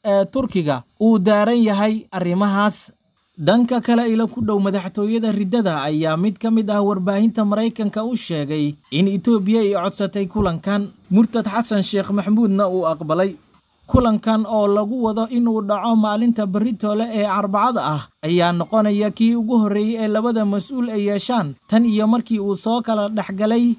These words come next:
muranka ku aadan heshiiskii xaaraanta ahaa ee ay Itoobiya kowda bishii Janaayo ee sanadkan la seexatay maamulka Somaliland.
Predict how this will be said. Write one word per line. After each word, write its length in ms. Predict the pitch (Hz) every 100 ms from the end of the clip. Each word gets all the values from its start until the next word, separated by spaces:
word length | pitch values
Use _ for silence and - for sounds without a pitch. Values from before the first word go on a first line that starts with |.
| 196
muranka 560 | 240 233 180 135 120
ku 160 | - 262
aadan 480 | 214 208 185 202 196 -
heshiiskii 560 | 196 185 277 233 226 208
xaaraanta 480 | 185 202 240 240 175
ahaa 320 | 147 147 139 127 -
ee 160 | 156 160
ay 160 | 160 165 160
Itoobiya 400 | - 226 190 208
kowda 360 | - 233 226 214
bishii 300 | 226 226 208
Janaayo 480 | 185 208 214 226 214
ee 160 | 196 196
sanadkan 640 | 240 240 175 - 151 127 -
la 120 | 214
seexatay 540 | 226 220 185 190 202 196
maamulka 460 | 185 214 220 202 190
Somaliland. 880 | 196 180 175 175 170 190 196 180